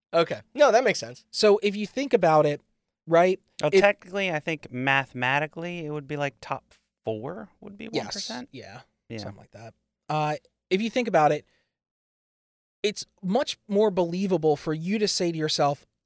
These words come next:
Speaker 2: "I can make it out of the first round of pools, no problem," than it is for you to look at and say, "I could win this."
Speaker 3: Mm-hmm.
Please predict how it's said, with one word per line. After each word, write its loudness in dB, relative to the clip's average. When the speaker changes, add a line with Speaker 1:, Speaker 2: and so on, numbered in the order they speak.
Speaker 2:
"I 4
can -6
make -4
it 2
out 4
of -10
the -10
first -6
round -8
of -20
pools, -12
no -10
problem," -2
than 0
it 2
is 2
for -8
you -2
to 0
look 0
at -4
and -8
say, -2
"I 2
could -10
win -8
this." -10
Speaker 3:
Mm-hmm. -10